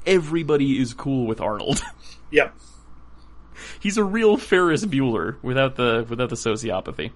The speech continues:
Speaker 1: So, uh, that's, that's the conclusion of, of Stoop Kid, which was the real first, like,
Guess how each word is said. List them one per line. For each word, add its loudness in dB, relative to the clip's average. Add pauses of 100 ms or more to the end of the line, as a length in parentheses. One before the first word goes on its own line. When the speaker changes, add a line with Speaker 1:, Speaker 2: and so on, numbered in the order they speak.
(560)
Speaker 1:
So, 6
uh, 4
that's, 0
that's -6
the -2
conclusion -2
of, -6
of -6
Stoop -4
Kid, -2
which -2
was -6
the -4
real -2
first, -6
like, -4